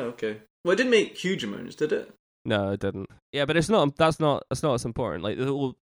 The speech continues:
Speaker 2: the thing, Captain Marvel looks like it's about to make a billion dollars. So,
Speaker 1: Hmm.
Speaker 2: like, it's been out for two weeks, and,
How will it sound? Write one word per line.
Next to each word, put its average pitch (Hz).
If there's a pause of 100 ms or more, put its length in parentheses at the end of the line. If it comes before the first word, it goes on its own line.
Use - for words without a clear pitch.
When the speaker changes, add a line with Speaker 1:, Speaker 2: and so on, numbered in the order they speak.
(140)
Speaker 2:
the -
thing, 175
Captain 185
Marvel 120
looks 104
like 104
it's 95
about 101
to -
make 104
a 107
billion 101
dollars. 101 (380)
So, 110
Speaker 1:
Hmm. 101 (320)
Speaker 2:
like, 117
it's 117
been 127
out 139
for 131
two 113
weeks, - (520)
and, 104